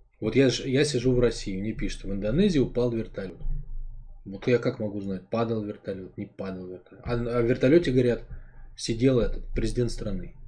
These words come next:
допустим. Ну, условно, да. А вот может же быть вполне такое, что не было вертолёта, и, и не было президента страны в вер-, вертолёте. Или что он не падал, а его сбили. Или что это был самолёт, или мотоцикл.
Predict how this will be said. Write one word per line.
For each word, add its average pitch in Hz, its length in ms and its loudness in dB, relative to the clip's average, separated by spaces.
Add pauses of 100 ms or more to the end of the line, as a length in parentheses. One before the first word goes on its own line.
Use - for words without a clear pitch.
(140)
допустим. - 480 -14 (480)
Ну, 123 160 -2
условно, 95 440 -10
да. 95 180 -14 (640)
А 104 100 -6
вот 110 200 -4 (400)
может 131 320 2
же 123 140 2
быть 123 180 -2
вполне 127 260 0
такое, 95 380 -10
что - 160 -12
не 113 160 -2
было 120 180 0
вертолёта, 95 640 -8
и, 98 600 -14
и 110 40 -8
не 110 140 -2
было 113 220 -4
президента 104 500 -10
страны 101 420 -8
в 107 60 -8
вер-, 101 240 -10
вертолёте. 98 680 -12
Или 120 120 0
что 127 180 -2
он 127 60 4
не 120 100 2
падал, 107 440 -4
а 98 40 -4
его 95 220 -6
сбили. 95 480 -10
Или 110 180 -2
что - 200 -10
это - 100 -12
был 120 100 2
самолёт, 107 760 -6
или 107 180 -6
мотоцикл. 101 720 -10